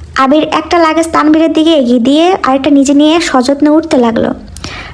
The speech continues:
ততক্ষণে দরজায় এসে উপস্থিত হয় এ বাড়ির বড় মেয়ে, মাহাদিবা খান মেঘ। মিম মেঘকে দেখে দৌড়ে এসে বলে, "আপু, আপু, আবির ভাই এসেছে।"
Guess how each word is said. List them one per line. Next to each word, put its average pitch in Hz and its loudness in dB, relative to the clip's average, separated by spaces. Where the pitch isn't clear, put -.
ততক্ষণে 359 0
দরজায় 302 2
এসে 349 0
উপস্থিত 294 -2
হয় 320 2
এ 254 0
বাড়ির 254 2
বড় 226 2
মেয়ে, 220 0
মাহাদিবা 254 0
খান 269 0
মেঘ। 220 2
মিম 285 4
মেঘকে 330 2
দেখে 359 0
দৌড়ে 262 4
এসে 294 0
বলে, 214 -2
"আপু, 294 0
আপু, 330 0
আবির 320 2
ভাই 381 2
এসেছে।" 233 -2